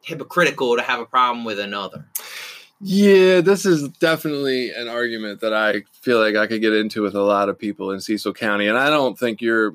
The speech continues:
Speaker 2: much like the people in Cecil County, so don't take offense to
Speaker 1: <laughs>
Speaker 2: that.
Speaker 1: Yeah, that's okay.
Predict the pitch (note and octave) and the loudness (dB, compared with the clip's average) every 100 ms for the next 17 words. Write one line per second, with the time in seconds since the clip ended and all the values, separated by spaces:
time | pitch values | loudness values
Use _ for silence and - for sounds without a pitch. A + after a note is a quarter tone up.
0 | A2 A2 G#2 - G2+ G#2+ G#2+ G#2 G2 - | -8 -6 -4 -4 -6 -6 -12 -10 -10 -10
1 | G#2 G2 G2 F#2 F2+ G#2 G2+ G2+ G2+ - | -12 -12 -12 -14 -10 -6 -4 -4 -6 -4
2 | G2+ G#2 - F#2+ F#2+ - - - F#3+ - | -2 0 0 2 2 0 -6 -14 -14 -8